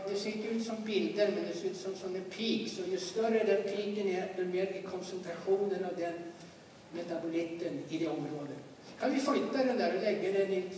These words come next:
olika områden? Och här är gaba, så jag bara visar hur det ser ut. Så här är tanken då.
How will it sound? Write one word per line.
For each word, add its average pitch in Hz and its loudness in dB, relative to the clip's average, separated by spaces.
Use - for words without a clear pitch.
olika 190 0
områden? 165 0
Och - -10
här 220 4
är 240 4
gaba, 196 6
så 185 -6
jag 165 -2
bara 175 -2
visar 175 -4
hur 160 -6
det 143 -8
ser 147 -6
ut. - -6
Så - -8
här 247 4
är 233 2
tanken 208 0
då. - 0